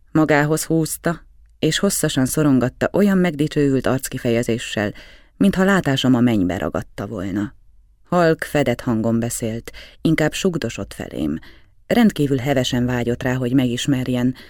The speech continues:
és kiváltságos örömöt okoz neki, hogy házam fedele alatt tartózkodhat. Az ilyen modor roppantul meghökkentő és zavarba ejtő. Kissé szégyeltem magamat helyette, és úgy tettem, mintha semmi szokatlan nem történnék.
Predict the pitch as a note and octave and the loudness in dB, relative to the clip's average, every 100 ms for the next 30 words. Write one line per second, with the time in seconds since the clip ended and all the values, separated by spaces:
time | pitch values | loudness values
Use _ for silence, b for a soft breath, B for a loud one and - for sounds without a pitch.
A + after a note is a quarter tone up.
0 | B B - F3 E3+ - B3 F#3+ D#3+ D#3 | B B -2 -2 0 0 2 2 2 2
1 | C#3+ C3+ C3 C3 C3 C3 C3+ B2+ C3 C3 | 2 0 2 2 0 -2 -4 -2 -2 -2
2 | C#3 B2 - - - - D3+ - - D#3+ | -4 -6 -12 -20 -12 -2 -2 -2 0 0
3 | B2+ B2+ - A#2+ A2+ A2+ G#2 F2+ - - | 2 -2 -2 -6 -6 -10 -10 -12 -12 -12
4 | - - - C#3 - B2+ - - _ _ | -12 -16 -16 -16 -16 -16 -16 -20 _ _
5 | _ _ _ _ _ _ _ - F3+ G4+ | _ _ _ _ _ _ _ -2 -2 2
6 | C#4 G3+ D#3+ D3+ D3+ - G3+ - A2+ A#2+ | 4 6 4 4 2 2 -2 -2 -2 0
7 | G2+ G2 E2 - A#2 - B2+ - B2 A2 | 0 0 -2 -6 -12 -6 -6 -4 -4 -4
8 | A#2+ B2 A#2+ - - - A#1 G1+ - - | -4 -4 -4 -4 -6 -6 -6 -8 -8 -8
9 | B1+ - B B B - D3 - C3+ - | -8 -12 B B B -2 0 2 2 4
10 | D3 B2+ A#2 A2+ A#2 A2+ A2+ A#2 C3 A2+ | 2 2 -2 -2 -2 -2 -2 -4 -4 -4
11 | A2+ A#2+ - - B2 B B B B - | -4 -4 -10 -8 -8 B B B B -4
12 | - A#3+ A3 D#3+ - - C#3 C#3 - D#3+ | 2 2 2 0 -2 0 2 2 2 2
13 | D#3+ F3+ - F#3+ C3+ - - - A2+ A#2 | 2 0 2 4 4 2 -4 -4 -2 -2
14 | G#2 A2 - - - - A#2 A1 - | -2 -4 -6 -6 -6 -2 -2 -4 -10